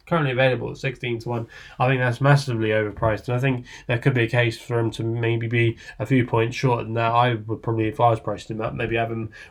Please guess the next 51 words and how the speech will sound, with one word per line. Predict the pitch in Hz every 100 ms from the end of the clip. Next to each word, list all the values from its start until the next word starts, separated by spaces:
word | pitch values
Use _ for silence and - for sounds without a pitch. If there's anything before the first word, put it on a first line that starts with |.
| -
round | 123
about | 117 117 117
the | 120
eight | 123 131
to | 117
one | 127 131 120 117
kind | - 107
of | 101
mark. | 104 104 -
Dan | 135 131
Skelton | - 123 117
as | 110
well | 117 120 113
said | 123 117 - - - -
that | 117 110
they'll | - 117
give | 135 123
him |
an | 117
entry | 117 120 117 117
here, | 113 117 113 - - -
and | 117
if | 113 139
all | 127
things | 117 120 113
turn | - 123 117
out | 117 113 110 -
being | 127 113 110
well, | 117 117 110 - -
he'll | 117
probably | 127 117 107
take | - 110
his | 107
chance. | - 127 110 120 -
And | 107
for | 127
me, | 127 120 113 - - -
I | 123
think | 117 123
he's | 117 113
a | 110
horse | 117 117 110 -
that, | 117 113 -
uh, | 120 117 113 117 -
could | 147
be | 139 123
underestimated | 120 120 123 123 117 110 120 113
come | 120 113
the |
day, | 107 120 110 107
and | 104